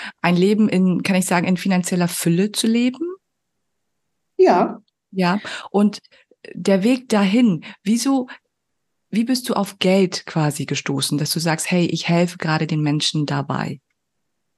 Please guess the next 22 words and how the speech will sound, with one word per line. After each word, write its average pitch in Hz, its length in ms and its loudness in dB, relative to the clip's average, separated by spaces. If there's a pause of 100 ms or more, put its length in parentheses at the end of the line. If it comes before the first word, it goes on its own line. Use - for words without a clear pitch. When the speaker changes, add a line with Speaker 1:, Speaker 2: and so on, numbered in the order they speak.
(400)
Speaker 2:
Naja, 226 400 4 (580)
ganz 220 300 2
klar, 208 400 2
weil 220 140 4
es 220 120 -4
mein 196 200 2
eigenes 196 420 -2
Thema 214 400 2
ist. - 480 -4
Speaker 1:
Mhm. 165 520 0 (120)
Speaker 2:
Und 208 260 -2
ich 208 200 -2
weiß, 202 400 2
dass 208 240 2
ich 202 200 -2
eine 185 260 2
Gabe 208 520 4
habe, 208 240 -2
Menschen 208 400 2
zu - 140 -4
inspirieren 214 1160 2
mit 208 340 0